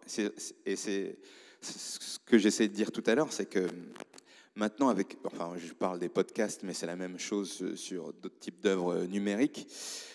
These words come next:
on est à la croisée de plein de choses, parce que plein de choses sont possibles, et c'est très intéressant, mais c'est vrai que, pour moi, euh,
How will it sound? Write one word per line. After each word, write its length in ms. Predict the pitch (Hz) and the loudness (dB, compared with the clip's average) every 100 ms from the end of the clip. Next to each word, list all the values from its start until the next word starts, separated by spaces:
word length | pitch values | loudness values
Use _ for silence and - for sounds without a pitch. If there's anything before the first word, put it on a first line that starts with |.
| - - | -14 -4
on 120 | 104 | 4
est 40 | 110 | 4
à 60 | |
la 100 | 101 | 4
croisée 420 | - - 123 139 | 2 4 6 8
de 100 | 117 | 8
plein 260 | 101 135 135 | 8 8 6
de 60 | 127 | 8
choses, 320 | 170 180 139 | 12 12 10
parce 220 | 98 - | 0 2
que 180 | 98 90 | 4 4
plein 260 | - 135 | 4 0
de 60 | 135 | 4
choses 160 | - - | 4 4
sont 160 | 113 | 2
possibles, 340 | 110 107 156 - | 4 4 2 2
et 20 | |
c'est 140 | - | 0
très 220 | - 135 | 4 2
intéressant, 580 | 120 117 104 104 - 190 - - - - - _ | 4 2 2 4 0 -2 -6 -18 -18 -20 -20 _
mais 80 | - | -8
c'est 100 | - | 0
vrai 140 | 117 | 0
que, 300 | - 95 87 - - - - - | 2 2 2 -4 -20 -20 -18 -14
pour 100 | - | -2
moi, 100 | 117 | 0
euh, 400 | - 87 80 76 | 4 2 0 -4